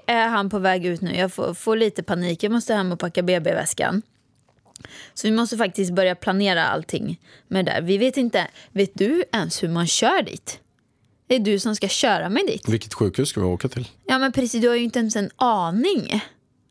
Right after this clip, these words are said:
Speaker 2: Nej.
Speaker 1: Vi måste,
Speaker 2: Vi måste
Speaker 1: vi
Speaker 2: testköra vägen.
Speaker 1: vi måste, ja, det måste vi verkligen göra.
Speaker 2: Drygt att ta en Uber där och sen bara
Speaker 1: Vi
Speaker 2: hitta
Speaker 1: måste
Speaker 2: dem fel.
Speaker 1: lägga in den här babyskyddet i bilen.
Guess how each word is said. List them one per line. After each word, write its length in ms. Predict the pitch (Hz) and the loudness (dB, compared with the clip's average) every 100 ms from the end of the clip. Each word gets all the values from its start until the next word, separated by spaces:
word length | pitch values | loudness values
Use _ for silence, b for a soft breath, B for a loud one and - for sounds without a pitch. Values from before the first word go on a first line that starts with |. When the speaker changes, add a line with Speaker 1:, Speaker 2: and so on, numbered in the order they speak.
| - | -2
Speaker 2:
Nej. 260 | 90 90 147 b b b b b b - - _ | -2 -2 -8 b b b b b b -20 -20 _
Speaker 1:
Vi 200 | - 214 | -2 0
måste, 500 | 220 262 - 226 180 - | 2 0 -2 0 2 2
Speaker 2:
Vi 60 | |
måste 140 | 120 123 | 2 2
Speaker 1:
vi 60 | |
Speaker 2:
testköra 380 | 139 123 - 120 | 2 0 2 2
vägen. 340 | 117 107 85 - - | 2 0 -2 -6 -2
Speaker 1:
vi 180 | 226 | 0
måste, 320 | 226 254 285 - | 2 0 0 0
ja, 100 | 220 | 0
det 120 | 202 | 2
måste 320 | 226 285 - | 0 0 -2
vi 100 | 185 | -2
verkligen 720 | 170 151 175 254 - - 240 359 | -2 -2 0 0 -2 -4 0 2
göra. 320 | 359 - 208 | 0 -2 -4
Speaker 2:
Drygt 260 | 113 131 135 | 0 0 0
att 60 | 120 | -2
ta 80 | |
en 80 | 101 | 0
Uber 320 | 80 123 95 | 2 0 0
där 180 | 80 64 | -2 -2
och 80 | 64 | -4
sen 120 | - 98 | 0 2
bara 60 | |
Speaker 1:
Vi 40 | - | 4
Speaker 2:
hitta 100 | 240 | 4
Speaker 1:
måste 140 | 254 | 2
Speaker 2:
dem 60 | 82 | 2
fel. 120 | 233 | 2
Speaker 1:
lägga 240 | 220 214 226 | 2 2 0
in 180 | 208 | 0
den 160 | 196 202 | -2 0
här 200 | 202 185 | 0 0
babyskyddet 840 | 180 208 185 160 - 262 202 185 - | 0 0 0 -2 -4 -2 -2 -4 -4
i 60 | |
bilen. 600 | 165 233 427 - - - | -2 -2 0 0 -2 -6